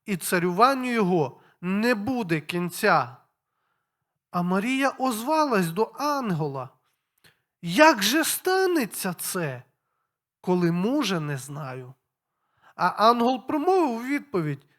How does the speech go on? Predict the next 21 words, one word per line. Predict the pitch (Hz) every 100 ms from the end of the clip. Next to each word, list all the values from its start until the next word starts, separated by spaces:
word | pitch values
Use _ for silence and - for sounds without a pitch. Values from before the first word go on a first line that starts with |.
| _ _
«Дух | 175 330 330
Святий | - 185 160 185
злине | 175 214 220 233
на | 233 247
тебе, | 330 294 185 139 - _ _ -
і | 269
Всевишнього | 220 330 311 - 302 277 302
сила | - 330 330 294 254
обгорне | 254 214 208 330 370 262 214
тебе. | 165 202 196 240 190 143 - _ _ _ _ _
Через | - 254 226 214 -
те | 311 285
то | 269
й | 247
святе, | - - 226 226 302 294 262
що | - 202
народиться, | 185 196 202 240 220 170 151 - 151 131 - - -
буде | 165 190 165 170
Син | - - 226 196 165
Божий». | 160 151 139 131 127 _ _ _ _ _ _ _ _ _ _ _ _ _ _ _ _ _ _ _ _ -
І | 214 220